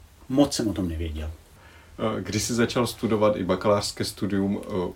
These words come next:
Speaker 2: uvažoval jsi od počátku o studium lingvistiky, nebo tě zajímala i literatura?
Speaker 1: Já jsem o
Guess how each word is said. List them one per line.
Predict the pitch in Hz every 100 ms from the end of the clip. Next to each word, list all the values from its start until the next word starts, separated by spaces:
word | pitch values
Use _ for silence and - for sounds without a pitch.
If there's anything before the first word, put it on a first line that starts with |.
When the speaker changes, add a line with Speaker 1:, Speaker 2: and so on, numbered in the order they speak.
| -
Speaker 2:
uvažoval | 95 95 104 104
jsi | - -
od | - 101
počátku | 110 120 104 - -
o | 104
studium | - 98 101
lingvistiky, | 92 90 95 107 - 123 143
nebo | 127 104
tě | 95 95
zajímala | 95 98 98 98
i | 98
literatura? | 82 82 101 92 - 110 - - - - - - - - - - - - - - -
Speaker 1:
Já | 120 123
jsem | - 175 175 -
o | -